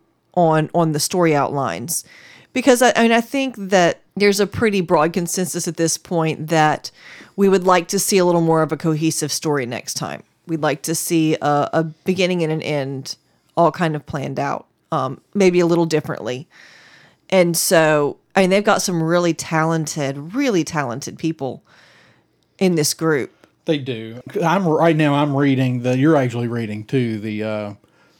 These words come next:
Speaker 2: the Kylo Ren comic, which Charles
Speaker 1: Yes,
Speaker 2: Soule
Speaker 1: yes.
Speaker 2: did, who's part of Project Luminous.
Speaker 1: Right.
Speaker 2: I don't know. I'm hoping that he's doing a comic book project. I would
Speaker 1: Mm-hmm.
Speaker 2: assume that's what he's doing.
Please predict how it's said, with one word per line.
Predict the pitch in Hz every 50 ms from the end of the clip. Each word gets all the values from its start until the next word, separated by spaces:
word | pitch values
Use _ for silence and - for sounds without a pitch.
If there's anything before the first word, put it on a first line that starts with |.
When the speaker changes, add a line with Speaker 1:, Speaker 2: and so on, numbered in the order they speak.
| _ -
Speaker 2:
the | 139 131
Kylo | 147 147 135 127 123 113
Ren | 110 123 127 131 127 120
comic, | - 123 117 110 107 104 104 110 _
which | - 127 117 - -
Charles | - 156 214
Speaker 1:
Yes, | 180 165 -
Speaker 2:
Soule | - 196 185
Speaker 1:
yes. | 170 165 139
Speaker 2:
did, | 135 139 131 123 117
who's | 120 139 131 127
part | - - - 247 254 180
of | 131 113 - _
Project | - 160 139 131 120 123 117 -
Luminous. | 123 120 120 113 110 113 113 113 - -
Speaker 1:
Right. | - 151 151 151 143 - - _ _ _ _ -
Speaker 2:
I | 156 170
don't | 190 226 190
know. | 180 180 202 214 214 214 196 -
I'm | 151 165
hoping | 139 147 254 339 339 330 185 147
that | 143 135
he's | 135 143 139 127
doing | 113 139 131 120 113 113
a | 110 107 101 101 101 101 - -
comic | - 151 143 139 139 131
book | 139 143 139 - 131
project. | 156 143 135 135 135 143 139 135 120 - - _ _ _ _ _ -
I | - 160
would | 143 123
Speaker 1:
Mm-hmm. | 202 185
Speaker 2:
assume | 185 185 - 180 170 170 170
that's | 165 156 143 135 -
what | 165 156 139
he's | 143 147 139 131 135
doing. | 139 147 147 143 143 139 139 139 139 131